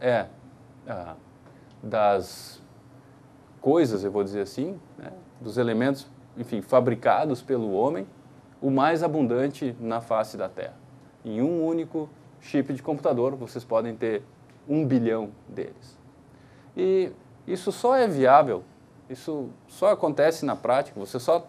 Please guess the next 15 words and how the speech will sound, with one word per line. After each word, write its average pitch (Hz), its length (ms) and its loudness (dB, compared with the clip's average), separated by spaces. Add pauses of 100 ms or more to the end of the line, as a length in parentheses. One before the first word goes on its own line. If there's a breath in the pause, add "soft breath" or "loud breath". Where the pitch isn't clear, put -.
tem 165 160 -2
condições 147 520 -2
de 120 260 -4
adquirir, 120 680 0 (600 loud breath)
ah, 107 220 -4
uma 104 320 -6
máquina 107 560 -4
perfeita 117 500 -2
dessas, 107 460 -8 (380 loud breath)
porque 185 600 0
ela 165 300 2
é 160 60 -2
fabricada 147 600 0
em 151 140 -2
escala. 131 460 -2